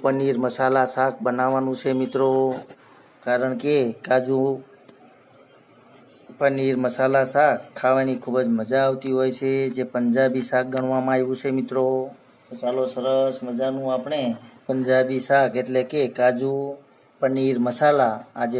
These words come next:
બનાવવાનું છે મિત્રો. તમે પૂરેપૂરી રેસીપી જોજો.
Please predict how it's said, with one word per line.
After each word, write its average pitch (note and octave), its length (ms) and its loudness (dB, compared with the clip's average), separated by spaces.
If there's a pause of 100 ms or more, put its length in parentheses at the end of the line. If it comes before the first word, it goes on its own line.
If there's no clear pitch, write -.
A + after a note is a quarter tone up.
બનાવવાનું C3 600 0
છે C#3 120 -4
મિત્રો. B2+ 360 -4 (640)
તમે A#2+ 280 -4
પૂરેપૂરી C3 560 -2
રેસીપી B2 520 -4
જોજો. A#2+ 360 0